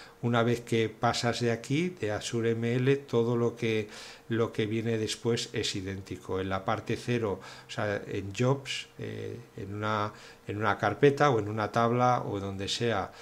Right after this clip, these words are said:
eh, tendrás que se llamará jobs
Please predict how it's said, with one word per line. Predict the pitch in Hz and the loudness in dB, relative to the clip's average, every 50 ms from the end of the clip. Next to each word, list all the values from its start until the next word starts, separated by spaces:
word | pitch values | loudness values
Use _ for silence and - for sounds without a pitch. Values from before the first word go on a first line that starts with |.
| - - - - - - - | -16 -16 -16 -18 -18 -14 -6
eh, | 110 110 101 101 101 101 95 95 95 - - - - - | -2 0 2 2 2 0 0 -2 -4 -6 -8 -12 -12 -6
tendrás | - 107 101 101 110 110 104 - - | -4 -4 -2 0 0 0 0 -2 -2
que | - 113 | -4 -4
se | 98 - 107 | -2 0 0
llamará | 104 101 101 104 104 104 104 107 104 | 0 0 0 0 2 2 0 0 0
jobs | 110 120 135 135 131 - - - - | 2 2 2 2 0 -4 -8 -8 -8